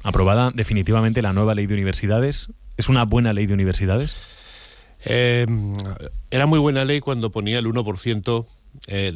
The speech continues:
Speaker 2: no dependiendo de las disponibilidades presupuestarias ni de crear comisiones, cuando el uno por ciento era un objetivo y marcaba una fecha para ese uno por ciento del pib. Pero esta parte que era la mejor de la ley se ha caído,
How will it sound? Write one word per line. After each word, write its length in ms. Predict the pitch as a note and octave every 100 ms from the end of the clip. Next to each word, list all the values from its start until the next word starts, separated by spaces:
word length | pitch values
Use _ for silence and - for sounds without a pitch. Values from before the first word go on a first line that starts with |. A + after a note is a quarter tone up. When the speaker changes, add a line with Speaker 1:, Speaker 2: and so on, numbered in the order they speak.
| D#2
Speaker 2:
no 200 | A2 A#2
dependiendo 640 | A#2 A#2 A2 A2+ A2 G#2+
de 100 | G#2
las 400 | G2 G2+ F#2 -
disponibilidades 400 | G#2+ A#2+ A2+ A#2
presupuestarias 840 | A#2+ A#2 A2+ G#2 - A2+ A2+ A#2
ni 100 | A2
de 120 | G#2 G2
crear 240 | G2+ G#2
comisiones, 560 | A2 G2 - F#2+ E2+ -
cuando 200 | F2 F2
el 40 |
uno 160 | F#2+ G2
por 120 | F#2+
ciento 220 | G#2 G2+
era 80 | G#2
un 80 | G2+
objetivo 460 | - G2+ G#2 G#2+
y 60 | G#2
marcaba 320 | F2 F#2+ F#2
una 180 | G#2 F#2+
fecha 240 | G#2 -
para 140 | - F#2+
ese 120 | G#2
uno 120 | G2
por 160 | - F2+
ciento 300 | G2+ F#2 F2+
del 100 | D#2+
pib. 240 | G2 E2 - - - - - - - - - -
Pero 280 | A2+ A2 G#2+
esta 220 | A2 C#3+
parte 280 | B2 C3+ C3
que 60 | A2+
era 80 | A2+
la 100 | A2
mejor 260 | G#2+ G#2
de 80 | G#2+
la 60 | G#2
ley 100 | A2+
se 140 | B2
ha 40 | G2
caído, 400 | F#2+ G#2+ F2